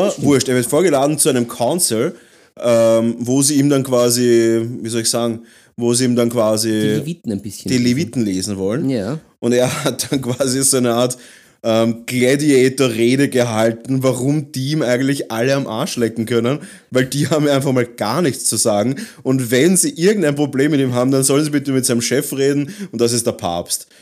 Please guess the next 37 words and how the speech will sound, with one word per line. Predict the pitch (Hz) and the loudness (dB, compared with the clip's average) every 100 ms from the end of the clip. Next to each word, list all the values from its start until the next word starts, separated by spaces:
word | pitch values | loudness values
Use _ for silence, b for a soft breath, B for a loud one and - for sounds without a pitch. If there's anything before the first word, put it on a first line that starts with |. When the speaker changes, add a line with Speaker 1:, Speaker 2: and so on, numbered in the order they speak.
| b | b
Speaker 2:
Und | 123 | 0
ich | 139 | 0
dachte, | 143 - | 0 -2
hm, | 147 269 277 - _ b _ - | 0 0 -2 -8 _ b _ -4
das | 127 160 | 0 2
war | |
eine | 151 143 135 | 2 2 2
richtig | 156 156 147 | 0 -4 -2
geile | 139 135 127 | 0 2 2
Rede, | 117 147 | 2 2
muss | 151 147 | 0 0
ich | 180 | 0
Speaker 1:
Oh | |
ja. | 151 | 0
Speaker 2:
sagen. | 151 202 B B _ | 0 -2 B B _
War | 123 120 | 0 0
richtig | 127 165 - 165 151 | 0 -2 -4 -4 0
cool | 139 | 0
gemacht. | 123 113 165 170 - | 0 -2 -2 -4 -2
Ähm, | 120 120 117 | 0 0 0
auch | 120 120 - - _ _ _ _ | -2 -2 -6 -18 _ _ _ _
öfter | 123 135 - 196 | -2 -2 0 -2
mal | 170 156 | 0 -2
die | 156 | -2
Situation | 143 139 131 - - | -4 -2 -2 0 -2
gewesen, | 135 139 135 | 0 -2 0
wo | 127 120 | 0 0
er | 113 | 2
ein | 117 117 | -2 -4
bisschen | 139 151 147 | -8 -8 -6
die | |
Kontrolle | 135 127 117 113 120 | -4 -6 -2 0 0
über | 117 | 0
die | |
Situation | 113 104 110 - 110 135 | -2 -4 -6 -4 -4 -4
verloren | 151 143 165 | -4 -4 -4
hat. | 202 277 | -4 -6